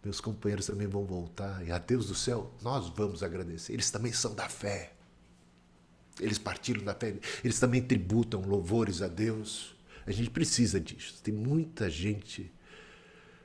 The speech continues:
que não tá nem aí pra Deus, que vive como se Deus não existisse.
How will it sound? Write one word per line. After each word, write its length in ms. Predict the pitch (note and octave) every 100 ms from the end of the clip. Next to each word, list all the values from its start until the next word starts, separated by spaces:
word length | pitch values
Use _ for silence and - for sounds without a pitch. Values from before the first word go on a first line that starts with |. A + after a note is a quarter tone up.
| - - - - -
que 80 | G2
não 80 | F#2
tá 140 | G2+
nem 200 | A2 A#2
aí 120 | G2+
pra 180 | - F2
Deus, 380 | E2 F2+ F2 E2
que 120 | E2+
vive 220 | F2+ E2
como 140 | - E2+
se 140 | F2
Deus 240 | E2 E2
não 80 | E2
existisse. 760 | E2 D#2+ - - E2 - -